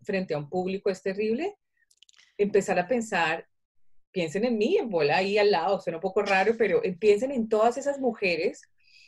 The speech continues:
que tienen cuerpos diferentes, mujeres y hombres que tienen cuerpos diferentes, y empiecen a imaginarse, a visualizar que ustedes están en la, en el, en el escenario en bola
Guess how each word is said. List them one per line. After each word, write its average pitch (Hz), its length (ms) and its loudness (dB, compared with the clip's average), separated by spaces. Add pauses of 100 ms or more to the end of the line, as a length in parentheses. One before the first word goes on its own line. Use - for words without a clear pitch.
(340)
que 220 140 4
tienen 240 300 2
cuerpos 302 320 -2
diferentes, 202 800 -4
mujeres 220 480 -2
y 214 80 -2
hombres 175 500 -6
que 196 80 -6
tienen 185 220 -6
cuerpos 233 240 -2
diferentes, 202 680 -6
y 202 140 -2
empiecen 202 400 2
a - 20 -6
imaginarse, 214 540 -6
a 220 40 -4
visualizar 170 640 -6
que 160 120 -4
ustedes 196 320 0
están 196 200 -8
en 185 60 -4
la, 220 160 -6
en 208 100 -6
el, 170 220 -6
en 175 120 -6
el 151 120 -6
escenario 151 500 -6
en 226 160 -4
bola 170 420 2